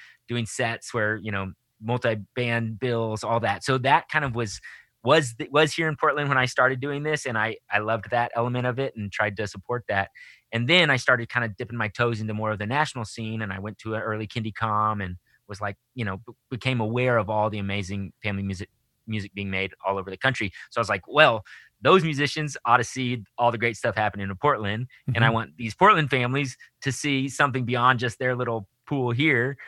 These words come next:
Speaker 1: Um, because, you know, it's easy to pay, for a family to pay attention to the guy who plays in your neighborhood once a week, right? But not really care about anybody else.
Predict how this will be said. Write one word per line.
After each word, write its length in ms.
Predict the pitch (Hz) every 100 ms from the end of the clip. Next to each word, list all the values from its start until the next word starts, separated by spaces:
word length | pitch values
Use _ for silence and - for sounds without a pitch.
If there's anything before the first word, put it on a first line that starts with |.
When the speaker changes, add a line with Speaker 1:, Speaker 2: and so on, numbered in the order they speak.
| - -
Speaker 1:
Um, 240 | 117 120
because, 320 | 117 123 131
you 100 | 113
know, 100 | 110
it's 100 | 104
easy 200 | 131 120
to 80 | 110
pay, 240 | 101 110 104
for 100 | -
a 60 | 104
family 260 | 120 110
to 60 | 104
pay 140 | -
attention 340 | 104 113 104 107
to 80 | 101
the 100 | 101
guy 220 | 101 95
who 140 | 98
plays 280 | - 104 95
in 120 | 98
your 220 | 95 92 - _ _ -
neighborhood 500 | 120 110 98 104 104 _ _ -
once 200 | 117 107
a 60 |
week, 240 | 104 104 -
right? 260 | 110 117 - - -
But 140 | - 107
not 180 | 110 104
really 180 | 101
care 200 | 98 113
about 200 | 107 101 101
anybody 380 | 101 98 101
else. 300 | 113 104 -